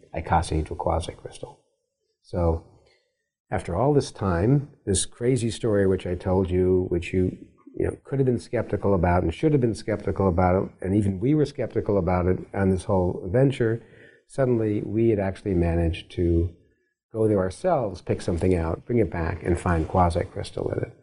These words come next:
And so that was a key moment. That was like, you know, first of all, no one expected to find anything, but the fact that we found something and that it was that just verified everything we had been putting, the story we'd been putting together up to that point.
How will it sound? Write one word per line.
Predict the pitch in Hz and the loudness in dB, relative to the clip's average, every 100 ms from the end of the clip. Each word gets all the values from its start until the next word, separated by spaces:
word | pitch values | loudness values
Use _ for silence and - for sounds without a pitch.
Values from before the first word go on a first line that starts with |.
| _ _ - | _ _ -14
And | 98 | -6
so | 127 110 104 | -2 0 2
that | 139 | 2
was | 131 | 2
a | 107 | -2
key | - 127 98 | -4 0 2
moment. | 90 98 107 95 | 2 2 2 2
That | 95 | 2
was | 95 87 | 2 2
like, | 92 87 85 - _ _ _ _ _ _ - | 2 2 0 -8 _ _ _ _ _ _ -10
you | 85 | -4
know, | - - - - _ _ _ _ _ _ | -2 -4 -8 -18 _ _ _ _ _ _
first | 117 107 | -6 -2
of | |
all, | 87 | 2
no | 113 | 4
one | 110 | 2
expected | 95 98 92 | 0 -4 -4
to | 82 | -4
find | 92 107 | -2 2
anything, | 143 - 95 92 | 4 2 -2 0
but | 87 95 | 2 2
the | - - - _ - | 0 -8 -20 _ -4
fact | - 107 | -2 0
that | 101 | 2
we | 92 | 2
found | 110 98 - | 2 0 0
something | 110 110 147 139 - | 0 0 2 2 2
and | 104 95 | 2 2
that | |
it | 101 | 2
was | 101 87 | 0 2
that | 95 95 127 - - - _ - | 2 2 2 -2 -10 -20 _ -8
just | 98 | -4
verified | 104 104 92 95 - | 2 2 2 -2 0
everything | 98 95 92 | 0 2 2
we | 92 | 2
had | 82 | 2
been | 87 82 85 - - - | 2 2 0 -4 -10 -2
putting, | 117 104 101 - | 0 2 -2 -4
the | - | -2
story | 110 87 | 2 4
we'd | 80 | 2
been | 80 | 0
putting | 85 85 78 | 2 2 2
together | 82 90 92 - | 2 2 0 -2
up | - | -6
to | - | -8
that | - - | -8 -4
point. | 92 - | -4 -4